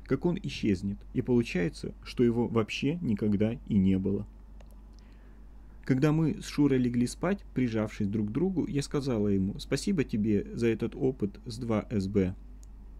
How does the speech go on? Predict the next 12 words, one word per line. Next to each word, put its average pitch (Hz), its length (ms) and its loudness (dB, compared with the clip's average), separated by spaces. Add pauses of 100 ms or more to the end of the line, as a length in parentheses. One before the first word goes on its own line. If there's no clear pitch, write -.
Он 165 160 2
был 147 240 4
очень 139 320 -2
необычен. 127 560 0 (420)
Я 151 180 2
опишу 143 360 -2
свои 117 240 2
ощущения 143 480 -2
завтра 131 420 -2
утром, 101 400 0
обещаю. 101 600 -2 (560)
И 151 320 2